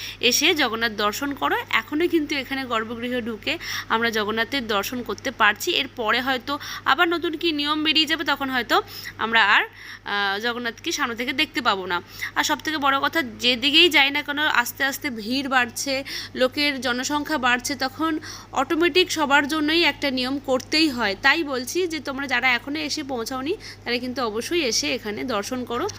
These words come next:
সুন্দর করে আমাদের জগন্নাথের দর্শন হলো, আমরা প্রসাদও পেলাম, একটু ফুল পেলাম আর চরণামৃত পেলাম। তারপরে চলে এলাম এই গণেশের মন্দিরটি দেখতে। আশেপাশে অনেকগুলো মন্দির আছে বললাম, তো প্রথমেই চলে এলাম এই গণেশের মন্দির।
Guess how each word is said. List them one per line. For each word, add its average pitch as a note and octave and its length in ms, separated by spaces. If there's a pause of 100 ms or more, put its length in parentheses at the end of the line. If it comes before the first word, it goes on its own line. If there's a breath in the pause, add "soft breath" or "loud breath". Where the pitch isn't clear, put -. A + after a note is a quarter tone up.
(280 loud breath)
সুন্দর F4 400
করে E4+ 200
আমাদের D4+ 260
জগন্নাথের C4+ 600
দর্শন A#3+ 400
হলো, C4 260
আমরা A#3+ 320
প্রসাদও B3+ 540
পেলাম, C4 340
একটু B3 220
ফুল D4+ 360
পেলাম C#4 380 (500 loud breath)
আর A3+ 300
চরণামৃত B3+ 540
পেলাম। C4 420 (300)
তারপরে F4 520
চলে B3+ 320
এলাম B3 220
এই C4 280
গণেশের A3+ 540
মন্দিরটি G#3+ 640
দেখতে। G#3 420 (500 loud breath)
আশেপাশে D#4+ 480
অনেকগুলো C#4+ 420
মন্দির A#3+ 320
আছে A#3+ 220
বললাম, A#3+ 400
তো D4 120
প্রথমেই C#4+ 440
চলে B3+ 300
এলাম B3 200
এই D4 160
গণেশের A3+ 480
মন্দির। G#3+ 360